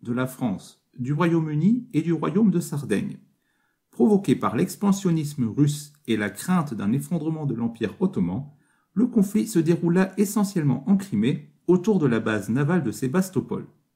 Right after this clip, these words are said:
Il s'acheva par la défaite de la Russie, entérinée par le traité de Paris de mille huit cent cinquante-six. À la fin du dix-septième siècle, l'Empire ottoman était entré dans une période de déclin et ses institutions militaires,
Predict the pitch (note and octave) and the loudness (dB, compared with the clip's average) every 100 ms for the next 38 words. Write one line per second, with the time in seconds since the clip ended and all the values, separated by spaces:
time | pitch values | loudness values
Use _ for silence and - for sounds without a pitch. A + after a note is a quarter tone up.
0 | _ _ G3 G3 F#3 - A#2+ F#2+ F#2+ F3+ | _ _ 2 4 0 0 0 0 -2 0
1 | F3+ C3+ B2 F2+ - C3 F#3+ D#3 B2+ - | 0 0 -2 -6 -4 2 2 2 -2 -4
2 | A3 B3 - F#3 G3 D#3+ C#3+ C#3+ F#3+ D#3 | -4 -4 -2 -2 0 0 0 2 0 0
3 | A#2+ - D#3 D3 F#3+ B2 - A#2 F3+ B2 | -2 -2 -4 -2 0 0 -4 -2 -2 0
4 | C3 C#3+ C#3+ A3 G3+ D3+ C#3+ A2+ - - | -2 -2 -2 -4 -4 -4 -4 -6 -8 -20
5 | _ _ _ _ _ _ _ _ _ _ | _ _ _ _ _ _ _ _ _ _
6 | _ - G3 G#3 C#4 G3 E3+ - G3 G3 | _ 2 2 4 6 6 4 0 -2 2
7 | B2 A#3 - - - _ _ E3 F#3+ B3+ | 0 -2 -6 -16 -20 _ _ -2 0 2
8 | G3+ G3 F3+ D3+ F3+ B3 - D3 E3 E3 | 2 2 0 0 0 0 -2 0 0 0
9 | E3+ - A2 A#2 A#2+ C3 D3+ D#3 F3+ F3 | -4 -6 -4 -2 0 -2 -2 -4 -2 0
10 | G#3 C#3+ E3 G3 G3 C3+ C3+ B3+ - C#3+ | 0 2 0 2 0 0 -2 -2 -4 -4
11 | D#3 F#3+ G3 G3 G3+ - B2 A2 F3+ F3+ | 0 2 0 -2 -4 -4 -4 -2 -2 -2
12 | - B2 G#2+ - | -2 -4 -4 -8